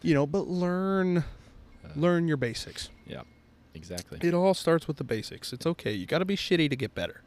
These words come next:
Speaker 2: Yeah.
Speaker 1: It's all right. We've all been shitty and we've all got better.
Speaker 2: Yep, exactly.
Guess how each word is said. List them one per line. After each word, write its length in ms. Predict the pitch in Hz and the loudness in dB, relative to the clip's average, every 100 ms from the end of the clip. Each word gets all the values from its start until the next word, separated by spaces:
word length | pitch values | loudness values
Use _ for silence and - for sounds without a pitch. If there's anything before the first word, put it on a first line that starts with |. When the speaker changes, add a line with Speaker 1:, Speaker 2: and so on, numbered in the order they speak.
| 78 | -12
Speaker 2:
Yeah. 100 | 80 - - | -12 -12 -8
Speaker 1:
It's 140 | - | 0
all 100 | 147 | 0
right. 180 | 101 - - | 0 -4 -2
We've 160 | 143 | 4
all 140 | 160 185 | 6 8
been 180 | 180 | 6
shitty 400 | 165 - 151 143 127 | 4 2 4 4 2
and 80 | 117 | 0
we've 120 | 113 | 0
all 140 | 113 | 2
got 240 | 113 110 120 | 0 -2 -4
better. 240 | 92 - - | -8 -8 -8
Speaker 2:
Yep, 180 | 87 104 - | -8 -8 -12
exactly. 600 | 87 85 87 76 - 58 | -14 -8 -6 -6 -8 -14